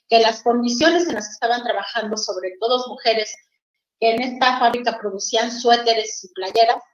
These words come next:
pues eran condiciones de suma precariedad, es decir, tenían jornadas laborales, eh, explicaron ellas, de diez horas, formalmente son ocho horas, pues, las oficiales para trabajar,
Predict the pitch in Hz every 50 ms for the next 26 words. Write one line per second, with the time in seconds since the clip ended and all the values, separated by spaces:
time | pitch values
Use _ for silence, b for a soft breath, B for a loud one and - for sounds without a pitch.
0 | _ _ _ _ _ - 247 240 240 240 240 269 294 311 - 269 233 214 208 214
1 | - - 233 226 254 247 247 254 254 262 262 262 - - - 233 220 220 - 247
2 | 247 254 262 254 262 254 247 - - - - 190 202 202 202 202 202 220 226 226
3 | 220 220 226 _ - 220 - - 247 240 240 - 226 226 226 220 - 233 233 -
4 | 233 226 220 226 220 220 226 233 - 220 202 - 190 196 208 208 151 147 156 -
5 | - b b b b b b b _ _ - - 214 214 214 - - - - -
6 | - 240 233 233 226 233 226 226 226 240 233 - 226 208 196 - 214 240 240 262
7 | - - 269 240 240 247 247 294 370 370 - - - _ - 220 208 220 247 254
8 | 247 247 247 247 247 247 254 254 - 240 233 233 233 240 240 - 240 233 233 226
9 | 220 - - _ - 185 180 - 190 175 - - - 180 - _ - - - 208
10 | 208 208 190 - - 180 180 185 180 196 202 214 220 220 226 226